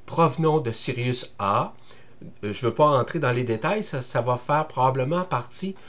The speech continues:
d'une autre, euh, étape avec laquelle je vais vous communiquer d'autres informations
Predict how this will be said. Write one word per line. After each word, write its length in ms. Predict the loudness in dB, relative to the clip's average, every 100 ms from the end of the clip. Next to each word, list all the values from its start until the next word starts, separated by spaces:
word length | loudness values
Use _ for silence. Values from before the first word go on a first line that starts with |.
| -18 -12
d'une 220 | -4 2
autre, 400 | 4 2 -2 -4
euh, 140 | -4 -4
étape 440 | -8 -4 -2 -2 -4 -16 -18 -12
avec 380 | -10 -10 -12 -12
laquelle 480 | -10 -6 -6 -6 -10
je 140 | -6 -6
vais 320 | -4 -2 -2
vous 160 | -4
communiquer 640 | -4 -2 -2 -4 -6 -8 -10 -14 -18 -18 -16
d'autres 500 | 0 2 4 0 0
informations 880 | 0 0 -4 -4 -4 -2 0 -2 -4